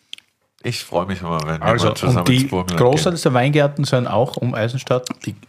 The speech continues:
Speaker 3: alle Weingärten sind in Eisenstadt, oder fast alle. Wir expandieren jetzt ein bisschen in spezielle Rieden in der Umgebung. Also wir haben jetzt auch Weingärten, zwei Weingärten in Großeflein und es wird dann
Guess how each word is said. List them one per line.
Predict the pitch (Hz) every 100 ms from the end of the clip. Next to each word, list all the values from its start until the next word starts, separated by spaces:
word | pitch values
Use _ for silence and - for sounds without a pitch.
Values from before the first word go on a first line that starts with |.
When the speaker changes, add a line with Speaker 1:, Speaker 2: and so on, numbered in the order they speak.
| - -
Speaker 3:
alle | 95 107
Weingärten | 101 98 107 107 113
sind | 107 110
in | 104
Eisenstadt, | - 120 143 143 139 135
oder | 92 92
fast | 90 107 98
alle. | 110 110 113 107 95
Wir | 95 98
expandieren | 90 - 104 95 107
jetzt | 113 107
ein |
bisschen | 98 107 - 107
in | 92
spezielle | 92 90 - 92 95 95
Rieden | 107 117 117 113
in | 98
der | 95
Umgebung. | 92 95 101 117 113
Also | 92 92
wir |
haben | 90 92
jetzt | 95 87
auch | -
Weingärten, | 80 90 85 85 - 101 - - - - -
zwei | -
Weingärten | 78 87 90 80 98
in |
Großeflein | - 107 110 104 92 95 101 98
und | 95 92
es | 87
wird | 95 92
dann | 92 92 90